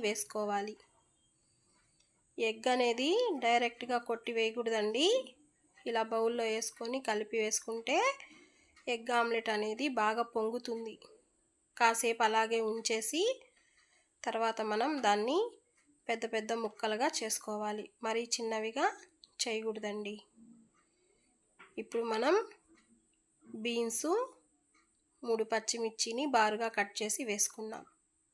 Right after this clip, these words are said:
ఒక క్యారెట్ని సన్నగా తురుముకొని వేసుకోవాలి. మొత్తాన్ని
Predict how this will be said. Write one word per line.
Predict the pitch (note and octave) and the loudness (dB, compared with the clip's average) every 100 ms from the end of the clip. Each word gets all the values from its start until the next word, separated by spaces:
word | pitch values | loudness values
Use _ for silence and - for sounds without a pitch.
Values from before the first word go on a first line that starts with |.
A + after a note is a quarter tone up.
| _ _ _ _ _ _ _ _ _ _ _ | _ _ _ _ _ _ _ _ _ _ _
ఒక | A3+ A3+ G#3 | -6 -6 -2
క్యారెట్ని | A3 A3 A3+ A3 - C4+ G#4 B4+ - _ _ _ _ _ _ _ _ - | 2 4 2 0 -2 0 0 0 -8 _ _ _ _ _ _ _ _ -6
సన్నగా | A#3 G#3+ G#3+ A#3+ A#3+ | -4 -2 0 -2 -2
తురుముకొని | A3 A3 A3 A3 A3+ D#4 | -4 -4 -4 -2 0 0
వేసుకోవాలి. | A#3+ A#3 - A3 G#3+ G#3+ A3 - - _ _ _ _ _ _ _ _ - - _ _ _ A3+ | 0 0 -2 -2 -2 -4 -8 -14 -20 _ _ _ _ _ _ _ _ -20 -20 _ _ _ -4
మొత్తాన్ని | G#3+ - B3 A#3+ B3 F4 | -4 2 4 6 4 4